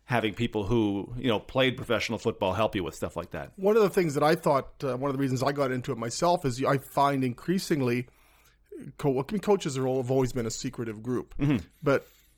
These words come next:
Speaker 2: uh, as in, in recent years, as they become even more secretive and perhaps more paranoid,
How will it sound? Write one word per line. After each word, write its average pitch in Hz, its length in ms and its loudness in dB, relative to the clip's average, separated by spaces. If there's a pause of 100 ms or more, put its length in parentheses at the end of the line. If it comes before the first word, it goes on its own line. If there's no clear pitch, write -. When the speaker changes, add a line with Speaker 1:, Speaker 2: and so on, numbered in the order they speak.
Speaker 2:
uh, 127 60 -4
as 120 560 -2
in, 131 200 -4
in 139 220 -2
recent 147 380 0
years, 135 340 2
as 117 260 -2
they 131 120 -2
become 127 360 -2
even 120 220 0
more 131 220 4
secretive 127 540 0
and 113 120 0
perhaps 123 300 0
more 131 160 4
paranoid, 127 640 4